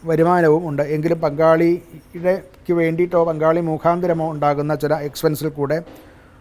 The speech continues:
ധനപരമായിട്ടുള്ള ചില സമ്മർദ്ദങ്ങളൊക്കെ ഉണ്ടാകാൻ സാധ്യതയുണ്ട്. ആരോഗ്യപരമായിട്ട് രക്തസമ്മർദ്ദം ഉള്ളവരായിരിക്കാം ഇത്.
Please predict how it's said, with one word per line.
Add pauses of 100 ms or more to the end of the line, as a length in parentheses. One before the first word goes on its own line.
(420)
ധനപരമായിട്ടുള്ള
ചില
സമ്മർദ്ദങ്ങളൊക്കെ
ഉണ്ടാകാൻ
സാധ്യതയുണ്ട്. (800)
ആരോഗ്യപരമായിട്ട്
രക്തസമ്മർദ്ദം (200)
ഉള്ളവരായിരിക്കാം
ഇത്.